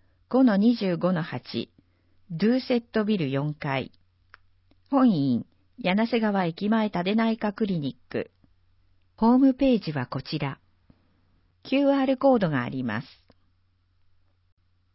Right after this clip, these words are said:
十三、女性のための鍼灸治療院、ミスグリーン、中宗岡。鍼灸師、木下よしみ。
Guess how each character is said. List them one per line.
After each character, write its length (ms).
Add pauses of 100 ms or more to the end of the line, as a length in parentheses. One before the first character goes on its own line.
(200)
十 280
三、 420 (560)
女 200
性 240
の 140
た 140
め 120
の 120
鍼 340
灸 260
治 200
療 280
院、 300 (540)
ミ 140
ス 180
グ 180
リ 300
ー 60
ン、 60 (680)
中 260
宗 300
岡。 260 (1400)
鍼 220
灸 260
師、 340 (300)
木 160
下 360
よ 140
し 200
み。 200